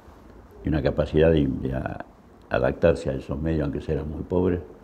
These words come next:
para, eh, realizar cosas, ir probando. Entonces, esas pruebas eran relacionadas con, con el ojo,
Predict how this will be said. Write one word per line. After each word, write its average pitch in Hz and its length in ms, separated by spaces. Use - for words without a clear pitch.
para, 67 240
eh, - 60
realizar 71 520
cosas, - 400
ir - 80
probando. 78 480
Entonces, 71 440
esas - 340
pruebas 92 500
eran 82 640
relacionadas 85 640
con, 85 380
con 87 200
el 87 140
ojo, 85 400